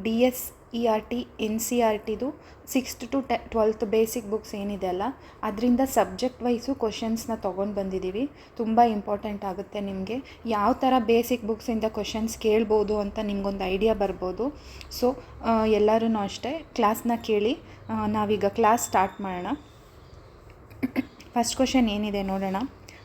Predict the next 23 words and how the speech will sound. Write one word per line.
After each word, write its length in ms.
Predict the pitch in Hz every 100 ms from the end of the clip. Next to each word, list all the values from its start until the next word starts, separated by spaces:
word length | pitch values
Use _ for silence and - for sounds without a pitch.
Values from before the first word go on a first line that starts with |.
| - 226
ಮೊಟ್ಟ 320 | 233 - 302
ಮೊದಲ 320 | 320 294 277 269
ಬಾರಿಗೆ 560 | 220 214 208 196 226 - - - -
ಸಂಸ್ಕೃತ 540 | 247 247 - 285 285 302
ವ್ಯಾಕರಣವನ್ನು 920 | 247 208 202 226 214 208 180 175 214 - - -
ಲ್ಯಾಟಿನ್ 500 | 208 202 233 285 294
ಭಾಷೆಯಲ್ಲಿ 640 | 233 214 - 226 185 226 320 - 202
ಬರೆದವರು 560 | 233 254 233 208 233
ಯಾರು 400 | 269 208 196 202
ಅಂತ 200 | 196 202
ಕೇಳಿದ್ದಾರೆ. 640 | 220 196 180 170 170 233 - - - - - -
ಇಲ್ಲಿ 180 | 254 240
ಆಪ್ಷನ್ಸು 760 | 190 - 254 226 214 196 285 - -
ಹೆರೋಡೋಟಸ್, 840 | 220 220 233 247 247 330 - - - - - - - -
ಹೆನ್ರಿಚ್ 520 | - 226 226 247 -
ರೋತ್, 340 | 208 226 339 - - _ - -
ವಿಲಿಯಂ 440 | 220 220 247 254
ಜೋನ್ಸ್ 440 | 214 220 349 - - _ - _ -
ಮತ್ತು 320 | 226 - 349 - - - -
ಫಾದರ್ 380 | 240 226 262 262
ಕಾಡಾಕ್ಸ್ 520 | 233 240 190 190 214
ಅಂತ 200 | 185 202
ಇದೆ. 260 | 185 190